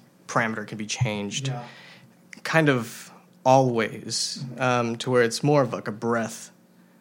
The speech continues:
Speaker 1: So although it's
Speaker 2: Oh,
Speaker 1: the
Speaker 2: okay.
Speaker 1: same kind of idea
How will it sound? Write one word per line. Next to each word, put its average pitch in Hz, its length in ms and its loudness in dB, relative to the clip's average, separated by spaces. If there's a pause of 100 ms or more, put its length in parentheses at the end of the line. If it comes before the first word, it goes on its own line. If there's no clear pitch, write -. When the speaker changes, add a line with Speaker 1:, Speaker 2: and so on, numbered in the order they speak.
(120)
Speaker 1:
So 120 560 4 (180)
although 120 300 4
it's 202 200 4
Speaker 2:
Oh, - 40 2
Speaker 1:
the 127 40 4
Speaker 2:
okay. 135 80 6
Speaker 1:
same 156 480 6
kind 131 380 0
of 110 380 -6
idea 117 680 2